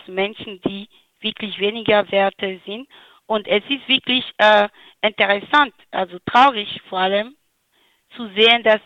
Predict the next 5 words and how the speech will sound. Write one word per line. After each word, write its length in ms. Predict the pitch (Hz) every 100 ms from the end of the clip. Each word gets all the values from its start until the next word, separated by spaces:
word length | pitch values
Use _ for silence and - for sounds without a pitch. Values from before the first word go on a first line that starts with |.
| _ _ _ _ _ _ _ _ _
immer 320 | 294 330 285
noch 260 | 226 208 -
von 260 | - 214 196
diesen 260 | 285 277
Ideologien 960 | - 208 - 202 202 190 175 202 196